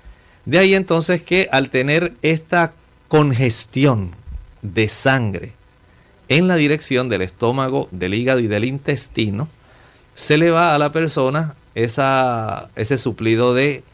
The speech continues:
sangre que necesitaría para estar al-, alerta. Y ustedes saben especialmente cómo los ancianos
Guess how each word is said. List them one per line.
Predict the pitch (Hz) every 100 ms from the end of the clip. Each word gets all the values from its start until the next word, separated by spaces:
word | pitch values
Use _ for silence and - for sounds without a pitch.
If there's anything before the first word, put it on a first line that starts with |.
| _ _
sangre | - - 123 123 131 135
que | 113
necesitaría | 107 110 127 139 135 135
para | 127 107
estar | - 123 135
al-, | 151 - -
alerta. | 110 127 185 214 208 - - - - - - -
Y | 123
ustedes | 127 180
saben | 180 180 180 180 160
especialmente | 113 - 131 139 131 127 147 143
cómo | 139 131 143 151 -
los | 117 127 165 165 - - -
ancianos | 107 101 - 123 120 131 151 180 -